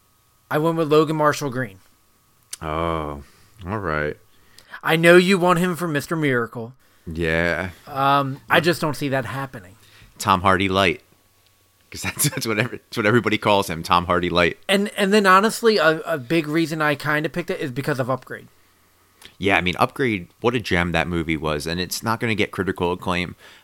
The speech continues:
Speaker 2: uh, but it was a fun movie. It was super violent. It was, like, a very old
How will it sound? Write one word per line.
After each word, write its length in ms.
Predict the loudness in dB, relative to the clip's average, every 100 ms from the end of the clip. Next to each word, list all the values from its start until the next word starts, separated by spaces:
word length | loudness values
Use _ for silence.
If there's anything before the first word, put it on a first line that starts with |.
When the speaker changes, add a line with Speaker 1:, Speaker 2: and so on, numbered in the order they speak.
| _
Speaker 2:
uh, 180 | -2 -2
but 280 | -2 -6 -6 _
it 80 | 0
was 140 | 0 -2
a 60 |
fun 340 | -4 -2 0 2
movie. 320 | 2 2 0
It 20 |
was 180 | -4 -6
super 380 | -4 -4 -2 -4
violent. 400 | 0 0 0 -4
It 40 |
was, 120 | -4
like, 120 | -4 -2
a 40 |
very 300 | 0 2 2
old 380 | 2 2 0